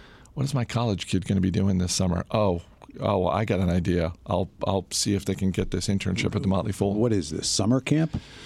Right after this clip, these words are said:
Speaker 1: No, no. It's, uh, the, from the parent standpoint, it's like, "Just, uh, please be busy this summer and get out of my house." And from, you know, from the intern standpoint, it's, uh, it's a, it's a great experience.
Speaker 2: You got a kid returning from college this summer.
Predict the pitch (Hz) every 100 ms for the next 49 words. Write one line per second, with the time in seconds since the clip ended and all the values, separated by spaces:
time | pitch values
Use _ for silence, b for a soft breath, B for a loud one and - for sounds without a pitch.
0 | B B B 92 95 127 78 - 107 110
1 | 104 - 127 110 101 - 117 101 110 127
2 | 127 - 98 95 98 90 - 90 95 -
3 | 117 117 - 160 - - - 131 117 -
4 | - 78 - 117 127 107 101 98 92 92
5 | 101 92 90 - 92 90 101 90 85 85
6 | 87 90 69 - - - 101 98 92 -
7 | - 95 92 90 117 95 92 95 90 98
8 | 120 90 87 - 90 87 87 90 - 98
9 | - - 95 92 92 92 - 101 - 98
10 | 92 - 104 92 98 107 - 123 147 -
11 | - 120 175 104 - 80 85 - 92 82
12 | 78 85 78 85 80 78 82 - 78 87